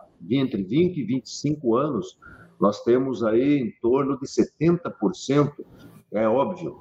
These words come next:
pessoas que têm mais de cinquenta anos. Essas pessoas, é, é, nós chegamos aí nesta, neste grupo, né, que tem mais de cinquenta, de cinquenta e setenta, setenta e cinco anos,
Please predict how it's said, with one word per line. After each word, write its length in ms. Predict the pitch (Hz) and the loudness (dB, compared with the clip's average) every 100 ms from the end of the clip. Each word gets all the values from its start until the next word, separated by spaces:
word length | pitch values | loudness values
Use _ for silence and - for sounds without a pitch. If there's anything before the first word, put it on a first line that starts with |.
| - - _ | -20 -20 _
pessoas 1040 | 98 87 - 110 127 147 170 190 - - - - - - | -4 -4 -4 0 2 2 2 0 -6 -16 -20 -20 -20 -12
que 80 | 110 | -12
têm 240 | - 107 | -4 -2
mais 520 | 101 95 113 139 156 156 | 0 0 0 0 0 -2
de 80 | |
cinquenta 680 | 160 175 147 120 131 143 175 | -2 0 0 0 0 -2 -2
anos. 580 | 185 139 90 - - - - - - - | 0 0 -2 -8 -18 -20 -20 -20 -20 -4
Essas 340 | - - 92 | -2 -2 -6
pessoas, 1160 | - 104 - 98 101 123 147 170 180 - - - - _ - | 2 2 2 -4 0 0 2 2 0 -6 -16 -20 -20 _ -4
é, 40 | |
é, 840 | 95 92 92 104 98 92 87 82 85 | 0 2 0 0 -2 0 0 -2 -2
nós 180 | 104 | -2
chegamos 580 | - 95 104 127 117 98 | -2 -2 2 2 2 0
aí 300 | 98 117 127 | 0 0 0
nesta, 680 | 110 147 165 - 104 90 - | 0 0 0 -2 -2 -2 -2
neste 320 | 98 113 - 90 | -2 -2 -2 -6
grupo, 560 | 104 143 202 - 92 | 0 2 2 0 -4
né, 140 | 95 120 | -2 -2
que 100 | - | -2
tem 120 | 101 | -2
mais 320 | 107 117 113 | 0 0 0
de 100 | 98 | -2
cinquenta, 600 | - 95 113 143 135 90 | -6 -4 0 0 0 -4
de 200 | - - | -12 -10
cinquenta 540 | - 101 107 127 117 101 | -6 -4 0 0 0 -4
e 40 | |
setenta, 460 | - 87 113 123 - | -6 0 2 2 0
setenta 400 | - - 90 85 | -6 -4 -2 -2
e 40 | |
cinco 340 | - - 185 | -2 -4 0
anos, 320 | 151 147 101 | 0 0 -2